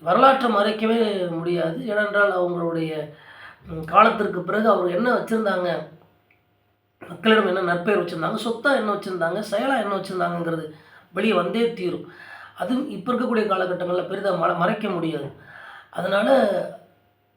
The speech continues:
பெரிதாக எனக்கு தெரிஞ்சு தனக்கென்று தனியாக எதுவும் சொத்துக்களோ, தனக்கென்று தனியாக பெரிய ஒரு வாழ்க்கையோ, சொகுசோ, ஒரு இதோ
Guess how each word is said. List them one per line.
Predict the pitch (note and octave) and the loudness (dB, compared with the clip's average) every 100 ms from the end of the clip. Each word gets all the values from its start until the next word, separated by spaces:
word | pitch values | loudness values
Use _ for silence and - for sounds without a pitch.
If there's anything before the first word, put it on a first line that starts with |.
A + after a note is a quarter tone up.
| _ _ _ _ _ _ | _ _ _ _ _ _
பெரிதாக | - B3 E4 D4+ B3+ | -2 0 2 2 2
எனக்கு | A#3 G#3 | 0 0
தெரிஞ்சு | F3 G3+ G#3+ D3 - - | -4 -4 -4 -4 -8 -4
தனக்கென்று | F#3+ C4+ - C4+ C#4+ | -2 -2 -2 -2 0
தனியாக | A3+ G#3 A3+ G3+ | 2 2 4 4
எதுவும் | G3 G3+ | 2 0
சொத்துக்களோ, | F#3+ E3+ F3+ F3 F3 | -4 -6 -6 -4 -4
தனக்கென்று | F3 G3 G3+ G3+ G#3 | -2 -4 -4 -4 -4
தனியாக | F3 F3+ F3+ F3 | -2 0 0 -2
பெரிய | E3+ F3 F3+ | -4 0 0
ஒரு | E3+ D#3 D#3 - | 0 -2 -6 -4
வாழ்க்கையோ, | D#3 E3 E3+ E3+ | -2 -2 -4 -8
சொகுசோ, | E3+ F3 F3 F3 E3+ E3+ - - - - - - - - | -6 -6 -6 -6 -8 -10 -16 -20 -20 -20 -18 -20 -20 -18
ஒரு | - F3+ F3 | -6 -2 0
இதோ | F3 G#3 | 0 0